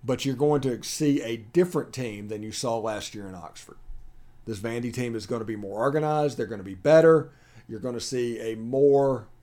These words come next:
consistent, lower level S E C team look to 'em. This isn't a team that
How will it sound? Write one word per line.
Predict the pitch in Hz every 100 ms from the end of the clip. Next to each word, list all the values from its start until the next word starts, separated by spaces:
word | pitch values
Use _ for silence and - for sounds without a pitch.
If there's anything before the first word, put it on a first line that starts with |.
| _ _ _ _ _ _ _
consistent, | 151 135 - - 208 - 135 110 _ _ _ _ _ _ _ _
lower | 123 143 175 170 151
level | 151 156 120 107 95 - -
S | 131 131
E | 135
C | 127 135
team | 120 127 113 113
look | 110 104 -
to | 92 87
'em. | 80
This | 120 135
isn't | 151 151 160
a | 151
team | 151 156 143 123
that | 120 113